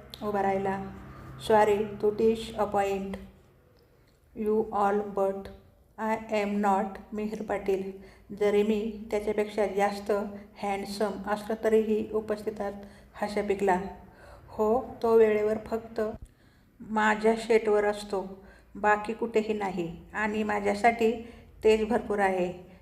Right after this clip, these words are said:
नाहीतर आदित्य करिकालन साकारला गेला नसता. So thanks for this award from his side." त्याने अवॉर्ड उचललं. तसाच तो शांतपणे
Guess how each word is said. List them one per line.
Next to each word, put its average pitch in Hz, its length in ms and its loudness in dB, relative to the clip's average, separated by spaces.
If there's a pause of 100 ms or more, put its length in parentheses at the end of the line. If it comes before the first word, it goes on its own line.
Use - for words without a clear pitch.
(140)
नाहीतर 214 560 2 (100)
आदित्य 214 600 2 (840)
करिकालन 220 680 4 (880)
साकारला 214 500 2
गेला 208 260 4
नसता. 202 520 -4 (460)
So 220 100 4
thanks 202 520 -4 (640)
for 220 200 6 (300)
this 208 560 0
award 202 260 2 (580)
from 214 260 2 (800)
his 226 260 2
side." 190 540 0 (960)
त्याने 226 480 2
अवॉर्ड 220 500 6
उचललं. 208 560 -2 (480)
तसाच 220 440 0
तो 220 180 6
शांतपणे 208 1080 0